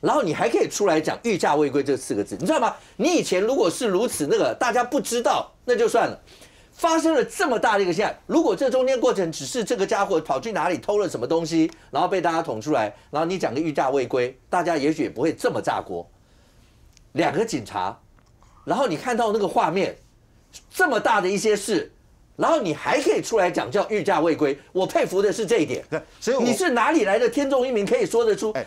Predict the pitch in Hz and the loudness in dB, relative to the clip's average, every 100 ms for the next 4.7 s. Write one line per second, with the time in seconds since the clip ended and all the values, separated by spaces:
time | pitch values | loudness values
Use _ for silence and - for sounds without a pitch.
0 | - 294 262 311 180 240 165 185 220 208 | -2 0 2 2 4 2 2 0 0 0
1 | 123 139 185 185 107 139 104 - - 185 | -2 -2 0 0 0 -2 -2 -8 -4 -2
2 | 165 160 160 123 160 214 143 143 143 147 | 0 -2 -2 -4 -2 -2 0 -2 -2 -6
3 | 98 107 101 98 95 87 233 240 160 185 | -4 -4 -2 -4 -4 -2 0 0 0 -4
4 | 202 226 - 190 190 139 | -2 -2 -2 -2 0 0